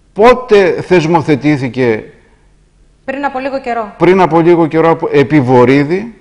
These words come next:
Speaker 2: Ναι.
Speaker 1: έτσι, και, ε, με τη σύμφωνη γνώμη όλο, και με την, ε, θετική ψήφο όλων,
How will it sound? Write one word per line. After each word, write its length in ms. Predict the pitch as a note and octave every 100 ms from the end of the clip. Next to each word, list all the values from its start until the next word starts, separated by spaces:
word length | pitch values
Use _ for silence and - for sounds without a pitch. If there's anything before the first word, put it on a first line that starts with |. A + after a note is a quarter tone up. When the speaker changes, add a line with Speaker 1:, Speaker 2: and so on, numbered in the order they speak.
| _ _
Speaker 2:
Ναι. 160 | F3 - _ -
Speaker 1:
έτσι, 320 | E3+ - C#3+
και, 320 | - F#3 A3 F3
ε, 140 | D#3
με 140 | D3 D3+
τη 120 | C#3
σύμφωνη 420 | B2+ G#3+ G3 F#3
γνώμη 360 | D#3+ F3 G3+ G#3
όλο, 240 | G3+ G3
και 140 | F#3 E3+
με 120 | E3+
την, 280 | E3 D#3+ D#3
ε, 320 | D#3 D3+ D3+
θετική 380 | E3 C#3+ E3 G#3+
ψήφο 320 | - G3+ G3+
όλων, 200 | G3+ F#3+